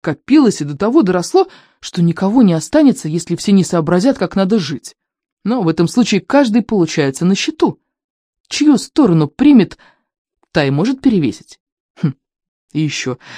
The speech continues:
Я рассказал Сашке про свои кассеты. Он с интересом отнесся. Хорошо бы его записать.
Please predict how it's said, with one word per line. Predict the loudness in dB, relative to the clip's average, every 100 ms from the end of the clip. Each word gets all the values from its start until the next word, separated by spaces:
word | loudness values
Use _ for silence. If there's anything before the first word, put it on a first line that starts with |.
| -2
Я | 0
рассказал | 0 0 0 0
Сашке | -2 -4 -8
про | -10
свои | -4 -2 0
кассеты. | -2 -6 -8 -10 -8
Он | -6
с | -2
интересом | 0 2 2 4 2
отнесся. | 2 0 -6 -8 -16 _ _ _ _ _ _
Хорошо | -8 -6 -4 -4
бы | -2
его | -2 -4
записать. | -8 -12 -8 -8 -10